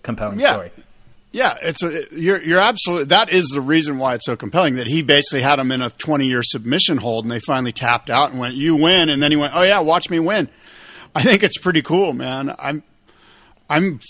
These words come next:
Speaker 2: fully engaged in the next longboard event
Speaker 1: Okay, me
Speaker 2: because
Speaker 1: too.
Speaker 2: of this.
Speaker 1: Just because you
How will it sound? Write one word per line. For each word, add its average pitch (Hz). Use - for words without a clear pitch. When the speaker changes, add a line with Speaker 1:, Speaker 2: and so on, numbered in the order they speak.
Speaker 2:
fully 202
engaged 151
in 139
the 131
next 127
longboard 123
event 92
Speaker 1:
Okay, 147
me 117
Speaker 2:
because 135
Speaker 1:
too. 160
Speaker 2:
of 101
this. -
Speaker 1:
Just 135
because 139
you 131